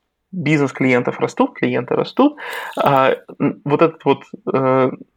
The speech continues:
вот этот поток данных, он может быть довольно большим.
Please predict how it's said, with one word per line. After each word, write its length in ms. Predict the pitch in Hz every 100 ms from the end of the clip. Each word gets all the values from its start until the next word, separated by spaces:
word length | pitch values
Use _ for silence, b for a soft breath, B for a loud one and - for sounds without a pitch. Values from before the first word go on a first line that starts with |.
| _ _ _ -
вот 140 | - 147
этот 240 | 139 127
поток 380 | 147 156 131 131
данных, 380 | 175 226 - 160
он 120 | 160
может 280 | 143 135 127
быть 180 | 151 127
довольно 300 | 127 135 123
большим. 440 | 123 - -